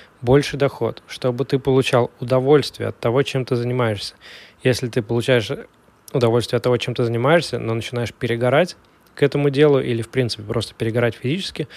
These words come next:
то поразмышлять, почему это происходит. Слишком большая нагрузка по работе или что-то тебя не удовлетворяет в жизни. Как это можно изменить? Во время того, как ты работаешь и выполняешь все вот эти вот, э,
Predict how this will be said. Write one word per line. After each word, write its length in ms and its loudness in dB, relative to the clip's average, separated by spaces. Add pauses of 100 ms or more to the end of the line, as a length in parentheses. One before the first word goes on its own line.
(320)
то 100 2
поразмышлять, 640 4
почему 420 -4
это 180 -4
происходит. 640 -6 (180)
Слишком 420 -2
большая 340 2
нагрузка 440 -2
по 140 -2
работе 500 -2
или 120 -4
что-то 280 -2
тебя 180 -2
не 80 -2
удовлетворяет 640 0
в 60 -6
жизни. 360 -4 (380)
Как 180 2
это 160 4
можно 340 2
изменить? 440 -2 (1000)
Во 160 4
время 300 4
того, 200 6
как 160 0
ты 300 0
работаешь 580 4
и 40 4
выполняешь 420 4
все 160 -2
вот 140 0
эти 180 -4
вот, 180 -6 (380)
э, 480 -4